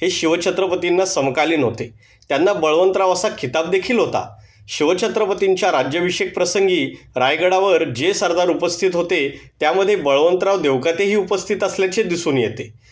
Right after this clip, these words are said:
शिवछत्रपतीकालीन प्रसिद्ध शिलेदार व मुलकीचे सुभेदार यांच्या यादीत सभासद बखरीमध्ये त्याचा संदर्भ लागतो. शंभू छत्रपतींच्या मृत्यूनंतर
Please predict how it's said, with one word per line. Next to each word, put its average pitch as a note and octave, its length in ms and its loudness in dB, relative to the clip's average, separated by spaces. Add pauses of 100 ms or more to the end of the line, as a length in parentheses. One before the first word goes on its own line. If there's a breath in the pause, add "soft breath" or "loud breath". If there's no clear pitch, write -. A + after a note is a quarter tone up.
(220 soft breath)
शिवछत्रपतीकालीन E3+ 1200 0
प्रसिद्ध E3 560 -2
शिलेदार D#3+ 500 0
व C#3+ 140 2
मुलकीचे C#3+ 560 0
सुभेदार D#3 540 0 (300 loud breath)
यांच्या C3+ 360 0
यादीत D#3+ 440 0
सभासद D3 480 -2
बखरीमध्ये D3+ 560 -2
त्याचा D#3 300 -2
संदर्भ D#3 440 0
लागतो. - 460 -4 (440 soft breath)
शंभू D3+ 420 0
छत्रपतींच्या G#3 600 0
मृत्यूनंतर F3 800 2